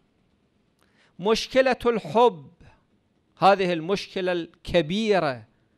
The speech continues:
التي تعاني منها المجتمعات. كلمة واحدة مفتاح لفهم هذه المشكلة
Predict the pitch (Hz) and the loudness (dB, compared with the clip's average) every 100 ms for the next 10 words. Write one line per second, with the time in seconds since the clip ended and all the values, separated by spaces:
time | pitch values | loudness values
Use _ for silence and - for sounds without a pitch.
0 | _ _ _ _ _ _ _ _ 156 175 | _ _ _ _ _ _ _ _ 0 4
1 | 170 160 175 160 151 - _ - 175 190 | 4 0 -2 -4 -6 -12 _ 0 2 4
2 | 233 220 208 190 180 170 160 - 151 143 | 2 2 -2 -2 -2 -2 -6 -10 -10 -10
3 | 151 165 - - 247 269 262 247 226 220 | -12 -14 -12 0 4 6 4 2 4 6
4 | 208 - 180 160 147 _ _ _ _ _ | 4 0 -8 -10 -16 _ _ _ _ _
5 | _ _ _ _ - 160 208 190 - - | _ _ _ _ -10 2 4 4 -4 -2
6 | 214 247 240 208 160 147 156 170 - 262 | 2 2 0 -4 -8 -6 -4 -4 -2 -2
7 | 262 240 233 208 220 208 202 196 185 190 | -2 -4 -6 -4 -4 -6 -8 -8 -10 -12
8 | - - 165 151 | -14 -14 -14 -12